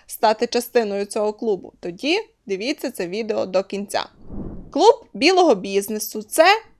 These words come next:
ініціатива, яка дозволяє платникам податків, що добровільно дотримуються податкового законодавства, отримати певні привілеї у адмініструванні податків.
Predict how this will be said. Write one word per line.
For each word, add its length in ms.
ініціатива, 840
яка 260
дозволяє 600
платникам 560
податків, 640
що 220
добровільно 1120
дотримуються 1120
податкового 760
законодавства, 1000
отримати 560
певні 560
привілеї 800
у 100
адмініструванні 880
податків. 600